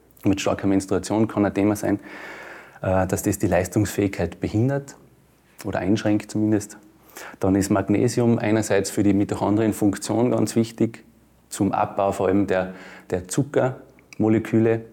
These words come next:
aber auch zur Speicherung von A T P. Also ohne Magnesium kann ich kein A T P speichern.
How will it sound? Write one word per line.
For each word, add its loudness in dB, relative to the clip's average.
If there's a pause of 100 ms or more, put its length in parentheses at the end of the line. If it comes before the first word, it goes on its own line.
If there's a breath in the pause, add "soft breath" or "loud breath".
(260)
aber -2
auch 0
zur -10
Speicherung -2
von -4
A -2
T -4
P. 2
Also -6
ohne 2
Magnesium 0
kann 0
ich 2
kein -2
A -4
T -8
P 0
speichern. -4